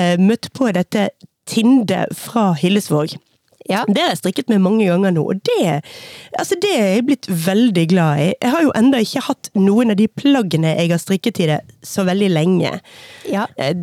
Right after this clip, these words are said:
Speaker 1: jeg kan ikke liksom skryte av at, «Mm, dette plagget fra, med Tinde fra Hillesvåg har holdt i ti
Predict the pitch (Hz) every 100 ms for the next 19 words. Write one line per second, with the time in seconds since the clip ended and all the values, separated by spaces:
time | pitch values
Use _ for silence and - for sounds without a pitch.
0 | 165 - 190 202 - 214 233 - - 202
1 | 226 196 160 156 - 190 277 311 165 147
2 | 147 185 254 196 175 160 - 160 151 147
3 | 156 151 147 180 165 165 165 165 160 -
4 | 165 147 160 151 311 - 185 254